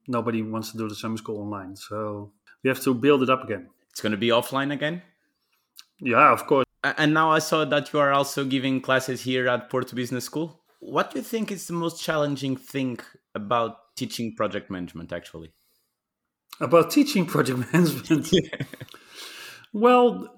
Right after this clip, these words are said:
Speaker 1: I'm not sure. I mean, we, we, we do, you know, teaching is, the idea of teaching is to prepare, uh, uh, professionals and, and young professionals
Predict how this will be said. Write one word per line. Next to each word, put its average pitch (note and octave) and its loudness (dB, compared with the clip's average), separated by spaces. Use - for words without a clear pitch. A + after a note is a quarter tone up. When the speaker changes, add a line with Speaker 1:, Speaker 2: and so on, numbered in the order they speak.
Speaker 1:
I'm - 8
not B3 8
sure. F#3+ 4
I D#3+ 4
mean, F3+ 2
we, F3 -4
we, G3 -6
we F#3+ 2
do, F#3+ 4
you D#3 2
know, D#3+ 4
teaching F3+ -2
is, D3+ -6
the C#3+ 0
idea E3 4
of F3 0
teaching D3+ -6
is C3+ 0
to C3 -2
prepare, B2+ 2
uh, A#2+ -8
uh, A2 -6
professionals A#2 0
and, A2 -10
and G#2+ -10
young C3+ 0
professionals A#2+ -6